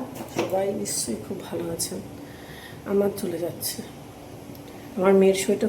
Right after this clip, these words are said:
খুবই খারাপ, মাকে ফোনে বললাম, আপনারা তো শুনলেনই। এবং পরীক্ষার মধ্যে শরীরটা খারাপ করেছে তো, ওটা নিয়ে আমার একটুখানি খা-, মানে ইয়ে লাগছে আর কি, মানে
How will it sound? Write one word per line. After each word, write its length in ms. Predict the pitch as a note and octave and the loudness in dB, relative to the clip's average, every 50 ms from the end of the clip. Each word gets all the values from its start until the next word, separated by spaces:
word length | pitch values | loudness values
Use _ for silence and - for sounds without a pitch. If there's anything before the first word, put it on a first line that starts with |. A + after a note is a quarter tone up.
| A3 | 2
খুবই 140 | - G3+ G3+ | 2 2 2
খারাপ, 340 | G3 - F#3+ F3+ F#3+ - A3 | 2 0 0 0 0 0 2
মাকে 540 | G#3+ A#3+ G3 F#3+ F#3 - - G3+ F#3+ F#3+ A#3+ | 2 2 2 2 0 0 4 4 4 4 4
ফোনে 400 | - - - G#3+ G3 F#3+ G3 F#3+ F#3+ F#3+ | 0 -2 0 2 4 4 4 4 4 6
বললাম, 240 | F#3 F3+ F3+ F3 | 6 8 8 6
আপনারা 260 | F3 E3+ E3+ F3 F3 E3+ | 4 0 -2 -4 -4 -2
তো 80 | - F3+ | -2 -4
শুনলেনই। 480 | F3 - - F#3 F3 F3 F3+ F3 F3 F3 F3 - - - - - - - - - - - - - - - - - - - - - D#3 - | -6 -4 -2 0 2 2 2 2 0 -2 -8 -10 -12 -12 -12 -12 -12 -12 -12 -14 -12 -12 -12 -12 -12 -12 -14 -14 -14 -12 -10 -8 -6 -4
এবং 160 | G3 F3+ F3 - - | -2 -2 -2 0 8
পরীক্ষার 440 | G#3+ F#3+ G#3 G#3 - - - G#3 G#3+ | 10 10 10 10 8 2 6 8 10
মধ্যে 760 | G3+ G3 F#3+ G3 G3 F#3+ - - F#3+ G3 A#3 A3+ A3 G#3+ G#3 | 10 10 10 10 8 6 0 0 4 8 10 10 10 10 8
শরীরটা 380 | G#3+ - G#3 G#3 G#3+ - B3 | 6 6 4 4 6 4 4
খারাপ 220 | A#3+ - A3 G#3+ G#3+ - - | 4 6 4 2 2 2 2
করেছে 260 | B3+ B3+ B3+ - C#4+ | 2 2 2 2 0
তো, 140 | C#4+ - G3+ | 0 0 0
ওটা 200 | F#3 F#3+ G3 G3 | 0 2 2 2
নিয়ে 200 | G3 G3+ G3+ G3+ | 4 4 4 4
আমার 220 | G3 F#3 F#3 F#3+ | 2 2 0 -2
একটুখানি 560 | F3+ F3+ - G3 F#3+ - G3 F#3+ F#3+ F#3 F3+ - - - - | -4 -4 -4 -6 -2 0 2 2 2 2 0 -4 -6 -10 -12
খা-, 240 | - - E3+ E3+ E3+ | -8 -6 -4 -4 -4
মানে 180 | E3 E3+ E3+ E3 | -4 -4 -4 -4
ইয়ে 100 | F3 F#3 | -2 -2
লাগছে 280 | F3+ E3+ E3+ - - F3 | -2 -2 -4 -4 -6 -6
আর 60 | E3+ E3+ - | -6 -6 -6
কি, 80 | F3 | -6
মানে 180 | E3+ E3 E3 | -6 -6 -6